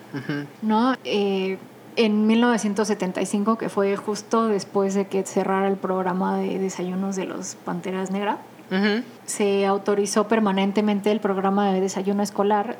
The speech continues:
Speaker 2: de Estados Unidos, que
Speaker 1: Ujú.
Speaker 2: hasta la fecha ayuda a alimentar al menos, bueno, más bien a más de catorce millones de niños
Speaker 1: Ujú.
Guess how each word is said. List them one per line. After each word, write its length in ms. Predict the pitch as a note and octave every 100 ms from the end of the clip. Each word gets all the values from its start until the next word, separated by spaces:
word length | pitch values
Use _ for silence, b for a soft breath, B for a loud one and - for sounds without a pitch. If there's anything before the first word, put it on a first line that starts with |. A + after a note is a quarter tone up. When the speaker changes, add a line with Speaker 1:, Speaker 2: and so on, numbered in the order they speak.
| -
Speaker 2:
de 100 | G3
Estados 320 | F3+ - G3
Unidos, 340 | A#3+ B3 A3+ - B B B -
que 440 | - G#3+ A3 A#3 A3+
Speaker 1:
Ujú. 40 | -
Speaker 2:
hasta 920 | G#3 G3+ - G#3+ G#3+ G#3+ A3 G#3+ -
la 140 | F#3+ G3
fecha 600 | C4 C#4 - A3 A#3 G#3+
ayuda 520 | G3 G3 G3 G3+ G3+ G3+
a 160 | G3+ G3 G3 -
alimentar 500 | G3+ G#3 G#3 G#3 A3+
al 180 | A3 G#3
menos, 500 | G#3 G#3+ G#3+ A#3 - - - - -
bueno, 220 | G#3 G#3 G3
más 140 | G3
bien 140 | G3
a 80 | F#3+
más 240 | F#3 G3 G#3
de 80 | G#3
catorce 360 | E3+ F3+ F#3+
millones 360 | G#3 G3 G3 G3
de 80 | G3
niños 340 | A3 G#3+ G3 E3+
Speaker 1:
Ujú. 220 | G3